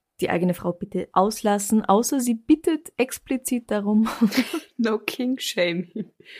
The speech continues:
Speaker 2: Auch ein schöner Begriff. Du meinst jetzt seine zweite Ehefrau, dass er die dann geschlagen und, äh, missbraucht
Speaker 1: Er
Speaker 2: hat?
Speaker 1: hat sich von seinen Dienern schlagen lassen.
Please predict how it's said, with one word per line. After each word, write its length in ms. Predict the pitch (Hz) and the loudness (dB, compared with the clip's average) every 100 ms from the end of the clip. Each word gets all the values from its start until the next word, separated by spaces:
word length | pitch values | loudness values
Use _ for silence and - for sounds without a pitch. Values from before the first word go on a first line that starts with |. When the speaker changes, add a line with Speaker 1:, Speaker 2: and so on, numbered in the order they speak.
| - 202 202 | -8 -4 4
Speaker 2:
Auch 220 | 233 - | 4 6
ein 120 | 254 | 6
schöner 360 | - 190 180 185 | 6 4 4 4
Begriff. 520 | 180 175 160 160 - - _ _ _ _ - - - - | 2 -2 -4 -6 -10 -20 _ _ _ _ -20 -18 -20 0
Du 80 | 240 | 6
meinst 240 | 220 220 | 8 6
jetzt 160 | 233 233 | 2 4
seine 280 | 226 220 214 | 6 6 4
zweite 420 | - 180 185 185 | 4 4 4 4
Ehefrau, 480 | 165 165 165 160 160 | 2 0 -2 -2 -2
dass 220 | 175 - | -2 0
er 60 | 175 | -2
die 180 | 180 180 | -2 -2
dann 360 | 170 160 156 | 0 0 -4
geschlagen 680 | - - 160 156 156 160 160 | -6 -4 0 0 -2 -4 -6
und, 360 | 160 170 165 165 - - | -6 -6 -8 -10 -14 -8
äh, 180 | 160 | -6
missbraucht 480 | 160 160 - 160 165 | -6 -8 -6 -6 2
Speaker 1:
Er 120 | 226 | 4
Speaker 2:
hat? 240 | 262 233 240 | 4 4 2
Speaker 1:
hat 60 | |
sich 280 | - 247 262 | 2 0 -2
von 240 | - 202 208 | 0 2 4
seinen 420 | 180 185 202 208 | 4 4 2 0
Dienern 320 | 208 202 208 | 2 2 0
schlagen 320 | - - - | -2 -6 -6
lassen. 400 | - 202 226 226 | -10 -12 -12 -12